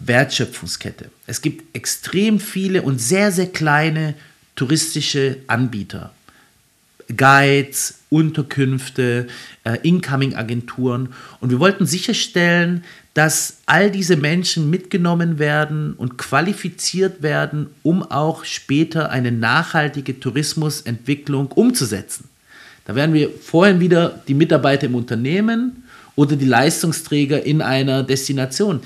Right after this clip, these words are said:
Wir müssen sicherstellen, dass alle verstehen, worum es geht. Über was sprechen wir und welchen Beitrag kann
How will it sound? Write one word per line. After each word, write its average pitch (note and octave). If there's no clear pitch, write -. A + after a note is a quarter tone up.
Wir B2
müssen E3+
sicherstellen, F#3+
dass D3+
alle F3+
verstehen, F3+
worum D3+
es D3+
geht. B2
Über B2
was F3+
sprechen -
wir G#3
und C3
welchen F3+
Beitrag B2+
kann A2+